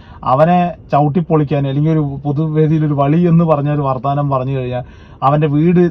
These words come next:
തല്ലി തകർത്ത് ഉള്ളിൽ കയറി വന്ന് പൊക്കിയിട്ട് പോകുന്ന ആ ഒരു പോലീസിൻ്റെ ആ ഒരു കാര്യക്ഷമത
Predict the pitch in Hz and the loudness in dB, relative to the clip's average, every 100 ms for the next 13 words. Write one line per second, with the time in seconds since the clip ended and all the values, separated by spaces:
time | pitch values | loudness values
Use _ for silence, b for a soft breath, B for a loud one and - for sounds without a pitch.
0 | - 147 151 180 - - 165 170 196 185 | 2 0 4 2 0 0 2 2 0 2
1 | 175 170 156 170 165 165 160 151 143 160 | 2 2 2 0 2 2 2 2 -2 -2
2 | 143 151 147 147 143 143 143 131 127 143 | -2 0 0 2 2 2 -2 -4 -4 -2
3 | 143 139 143 135 127 139 143 139 120 120 | -2 -2 -2 0 0 0 -2 -4 -4 -4
4 | 135 147 - - 151 143 | -4 -6 -6 -2 0 0